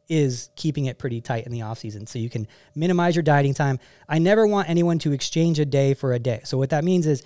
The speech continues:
I never want someone's diet to give them one day of gaining for every one day of dieting, it should be in a ratio of about three-to-one.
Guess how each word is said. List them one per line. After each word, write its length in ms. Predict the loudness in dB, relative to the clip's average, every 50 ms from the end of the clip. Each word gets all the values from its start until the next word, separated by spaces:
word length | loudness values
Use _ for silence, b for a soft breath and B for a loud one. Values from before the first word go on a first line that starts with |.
| b b b b b b b b b _ _ _ -4
I 60 | -2
never 200 | 0 2 2 4
want 200 | 4 2 0 0
someone's 300 | -2 -2 0 0 -2 0
diet 400 | 0 2 2 2 0 0 -4 _
to 100 | -10 -8
give 240 | -2 0 0 0 2
them 300 | 2 0 0 0 -2 -6
one 360 | -10 -10 -6 -4 -4 -2 0 2
day 160 | 2 4 4
of 100 | 2 2
gaining 340 | 0 2 2 2 2 2 0
for 140 | 0 0
every 200 | 0 0 2 2
one 240 | 0 2 0 0 2
day 140 | 2 2 0
of 80 | 0 0
dieting, 380 | -2 -4 -4 -6 -8 -12 -16 -18 _ _ _ _ _ _ _ _ _ _
it 160 | -2 -2 -2 0
should 220 | 0 0 0 2
be 260 | 2 4 4 4 2 2 2
in 120 | 2 2
a 80 | 4 4
ratio 480 | 4 4 4 4 4 4 4 4 4
of 220 | 4 2 0 0 2
about 400 | 2 2 2 2 2 0 -4 _ _ _
three-to-one. 640 | 0 2 2 4 4 4 2 0 -2 -4 -6 -10